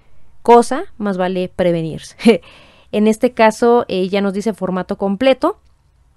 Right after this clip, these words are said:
Y pues estamos frente a un disco de cuatro teras. Entonces, obviamente, si es de menor capacidad,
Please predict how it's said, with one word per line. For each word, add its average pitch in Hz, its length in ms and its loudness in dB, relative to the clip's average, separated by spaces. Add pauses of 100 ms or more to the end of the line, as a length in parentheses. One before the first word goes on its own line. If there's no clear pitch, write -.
(340)
Y 226 280 0
pues 208 220 -4
estamos 208 480 -4
frente 180 460 -4
a 175 60 -2
un 175 100 -4
disco 180 380 -4
de 202 100 -6
cuatro 147 400 -6
teras. 247 300 -2
Entonces, 175 480 -8
obviamente, 196 480 -4
si 190 120 -10
es 185 80 -6
de 190 60 -2
menor 185 240 -4
capacidad, 254 540 -4